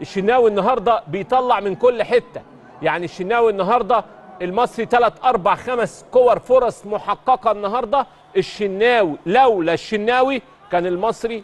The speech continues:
في المباراه النهائيه. هارد لك للنادي المصري بجمهوره الكبير العظيم اللي كان حاضر النهارده،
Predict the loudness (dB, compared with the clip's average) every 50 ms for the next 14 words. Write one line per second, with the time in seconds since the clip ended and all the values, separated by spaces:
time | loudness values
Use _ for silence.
0 | -14 _ -12 -10 -10 -10 -8 -4 -4 -2 -2 -2 -4 -2 0 2 4 4 4 4
1 | 4 2 2 0 -6 -8 -6 -4 -4 -4 -4 -6 -6 -4 -6 -6 -8 -8 -10 -10
2 | -12 -14 -14 _ _ _ _ _ _ -2 -2 0 0 2 0 0 0 -2 -6 -8
3 | -4 0 0 0 2 0 -2 -2 0 0 0 0 -2 -6 -6 -4 -2 -2 -2 -4
4 | -4 -4 -2 0 2 4 4 4 2 0 -4 -4 -6 -2 0 0 0 2 0 0
5 | 0 -2 -2 -2 -2 0 0 -2 -2 -2 -4 -6 -4 0 0 2 2 2 0 -4
6 | -4 -4 -2 -2 0 -2 0 0 -2 -4 -4